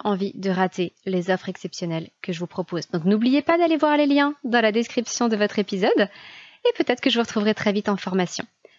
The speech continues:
Je vous rappelle que toutes mes formations sont en ligne avec un accès à vie. Vous pouvez donc les réutiliser pour plusieurs enfants si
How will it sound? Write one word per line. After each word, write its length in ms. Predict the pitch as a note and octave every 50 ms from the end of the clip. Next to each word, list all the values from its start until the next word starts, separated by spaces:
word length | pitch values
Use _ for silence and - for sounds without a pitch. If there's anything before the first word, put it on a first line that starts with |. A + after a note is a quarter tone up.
| _
Je 100 | - - G3+
vous 40 | F#3
rappelle 180 | - - G#3+
que 80 | G3+ G#3
toutes 140 | - - -
mes 80 | A#3
formations 340 | G#3+ A3 G#3 G#3+ G3+ - A3
sont 280 | - - F#3+ F3 - A#3
en 60 | C4
ligne 380 | C4 A#3+ A#3+ D4+ C#4 G3+ E3+ G3 - - -
avec 280 | A3 G3 G3+ G3+ -
un 100 | G#3 G3
accès 440 | F#3+ F#3 - - - - G3 F#3 - _ _ -
à 140 | G#3+ A#3+ C4+
vie. 240 | B3 A3+ A3+ A#3+ - _ _ _ _ - _ _ _ -
Vous 60 | F#3+
pouvez 240 | - - F#3+ G3 G3
donc 180 | G3 G#3 F#3+ -
les 100 | G3 F#3
réutiliser 640 | F3+ G3 G#3 G3+ - - A3 G3 G#3 G3 F#3 G3+
pour 220 | F#3+ - F#3+ F#3+ -
plusieurs 540 | - - - G#3 A3 B3 D4 E4+ F4 F4 F4+
enfants 320 | F4+ F4 - F4 F4 F#4+
si 180 | - - -